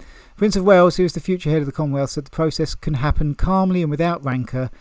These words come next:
Charles made his comments during the opening ceremony of a calmly and without rancour, just make certain I'm, that civil list keeps going, eh?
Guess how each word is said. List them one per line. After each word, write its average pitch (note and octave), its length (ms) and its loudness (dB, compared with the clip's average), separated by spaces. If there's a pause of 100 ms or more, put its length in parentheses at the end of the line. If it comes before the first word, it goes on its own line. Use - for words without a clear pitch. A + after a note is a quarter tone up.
(220)
Charles E3 320 4
made D3 200 2
his B2+ 100 -6
comments C3+ 360 -4
during C#3 300 -4
the B2 240 -4
opening D3+ 320 -2
ceremony A#2+ 460 -6
of A2+ 100 -8
a A#2+ 120 -10 (580)
calmly G3+ 520 8
and F3 140 2
without F#3 340 0
rancour, C#3 380 -6
just D3+ 220 -8
make D3 200 -4
certain D3 380 0
I'm, C3+ 280 -2
that D3 220 -4
civil B2+ 300 -4
list - 220 0
keeps - 240 -8
going, G#2 320 -6
eh? B2 220 -8